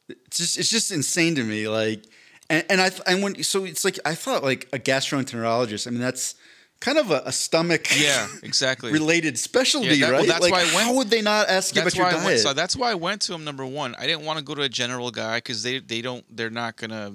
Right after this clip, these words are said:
Speaker 2: know half as much as this specialist is supposed to know, number one. Number two,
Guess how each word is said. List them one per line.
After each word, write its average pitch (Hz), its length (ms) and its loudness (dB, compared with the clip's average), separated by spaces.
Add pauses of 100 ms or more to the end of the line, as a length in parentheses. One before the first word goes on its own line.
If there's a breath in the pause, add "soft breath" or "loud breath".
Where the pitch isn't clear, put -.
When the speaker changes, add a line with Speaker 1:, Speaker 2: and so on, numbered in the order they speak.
Speaker 2:
know 107 340 -6
half 113 280 -6
as 113 140 -6
much 117 240 -8
as 107 160 -4
this 101 140 -2
specialist 123 720 -2
is 110 80 0
supposed 117 400 -4
to 110 60 -14
know, 107 220 -10
number 107 240 -12
one. 107 300 -10 (440 loud breath)
Number 147 240 -8
two, 165 440 -4